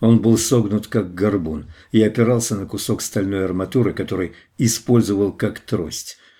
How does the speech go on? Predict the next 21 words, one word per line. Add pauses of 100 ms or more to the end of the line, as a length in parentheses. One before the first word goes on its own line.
(120)
Часть
проходов
были
полностью
перекрыты
каменными
плитами, (360)
а
другие
вздыбились (300)
под
немыслимыми
углами
или
были
разделены (220)
зияющими
расщелинами. (300)
Стоны
и
плач,